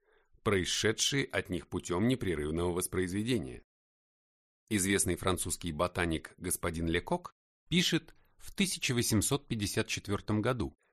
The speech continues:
«Таким образом, наши исследования относительно постоянства или изменения вида прямо приводят нас к идеям, провозглашенным двумя по справедливости знаменитыми людьми –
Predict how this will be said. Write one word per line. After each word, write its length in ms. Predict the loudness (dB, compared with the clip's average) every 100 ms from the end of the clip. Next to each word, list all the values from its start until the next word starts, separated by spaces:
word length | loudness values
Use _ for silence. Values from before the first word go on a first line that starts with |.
| -20 -20 -4
«Таким 360 | -4 0 2
образом, 540 | 4 6 6 4 2 -2 -14 4
наши 400 | 6 6 6 6
исследования 580 | 6 8 8 8 8
относительно 600 | 6 6 4 4 4 4
постоянства 760 | 6 4 4 4 4 4 4 2
или 280 | 2 2 2
изменения 600 | 2 4 6 6 6 6
вида 420 | 4 6 6 4 -2 -20 4
прямо 340 | 8 8 6
приводят 480 | 6 6 6 6 4
нас 200 | 2 2
к 80 | 0
идеям, 480 | 0 4 4 4 -2 _
провозглашенным 920 | 2 4 4 4 4 6 6 6 4
двумя 460 | 2 6 8 8 4
по 120 | 2
справедливости 760 | 0 2 2 4 4 4 2 0
знаменитыми 640 | 2 4 4 2 2 0
людьми – 480 | 2 2 2 0 -4